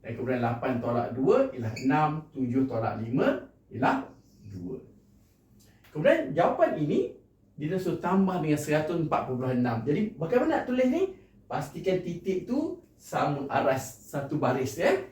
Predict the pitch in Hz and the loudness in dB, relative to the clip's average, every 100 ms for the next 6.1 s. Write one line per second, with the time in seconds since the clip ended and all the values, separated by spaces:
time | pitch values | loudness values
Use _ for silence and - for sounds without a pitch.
0 | - - 113 156 156 135 - 139 135 131 | -18 -14 -6 -4 -4 -6 -6 -2 2 2
1 | - 131 123 123 131 - - 180 160 143 | 0 0 2 2 2 -2 -2 0 2 0
2 | - 139 131 240 339 381 - - _ - | 0 0 0 0 0 0 -4 -20 _ -10
3 | 127 135 131 151 202 240 131 123 123 123 | -2 0 0 -2 -2 -2 -4 -2 -2 0
4 | 139 175 247 277 156 123 123 120 123 123 | 2 4 2 0 -2 0 0 2 2 0
5 | 107 - - - 143 - 180 156 214 - | -2 -6 -18 -12 -10 -8 -8 -4 0 0
6 | - | 0